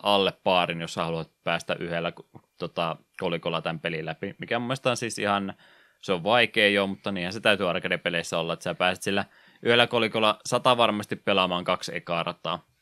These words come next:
Eli vaikka sä kuinka pahasti töppäisit se, se ekaan kisa, niin se on se, tota, normaali miinus yksi, mikä tulee paarin pelaamista, plus sitten tulee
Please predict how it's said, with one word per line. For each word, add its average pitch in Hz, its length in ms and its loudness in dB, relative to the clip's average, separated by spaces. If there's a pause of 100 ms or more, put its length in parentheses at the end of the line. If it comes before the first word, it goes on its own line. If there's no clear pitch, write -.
(160)
Eli 82 140 -8
vaikka 90 240 -4
sä 90 140 2
kuinka 101 320 -2
pahasti 92 380 -2
töppäisit 87 600 -4
se, 90 80 -12
se 90 180 -4
ekaan 87 340 -2
kisa, 87 320 -4 (420)
niin 80 80 -10
se 87 100 -8
on 85 140 -6
se, 90 320 -2 (480)
tota, 85 440 -4
normaali 95 500 0
miinus 90 320 -6
yksi, 90 180 -12
mikä 87 220 -4
tulee 87 280 -2
paarin 87 380 -2
pelaamista, 85 420 -4
plus - 300 -16
sitten 87 300 -12
tulee 85 320 -2